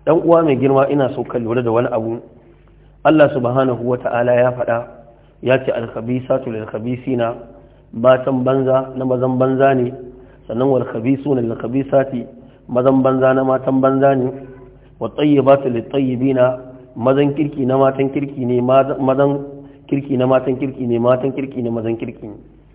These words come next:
Yanzu, Alfazazi yana faɗa ya ce, "Ala kulli fannin faddala Allahu fannahu." Akan kowane fanni Allah ya fifita fannin Annabi.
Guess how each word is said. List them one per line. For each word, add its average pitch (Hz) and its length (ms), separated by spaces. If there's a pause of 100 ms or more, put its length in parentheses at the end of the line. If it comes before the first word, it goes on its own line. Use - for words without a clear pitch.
(440)
Yanzu, 135 640 (1400)
Alfazazi 165 720
yana 156 240
faɗa 127 260
ya 139 160
ce, - 220
"Ala 123 240
kulli 127 380
fannin 127 300
faddala 113 360
Allahu 110 420
fannahu." 117 400 (600)
Akan 127 340
kowane 170 460
fanni 135 380
Allah 135 260
ya 123 120
fifita 113 360
fannin 117 320
Annabi. 107 360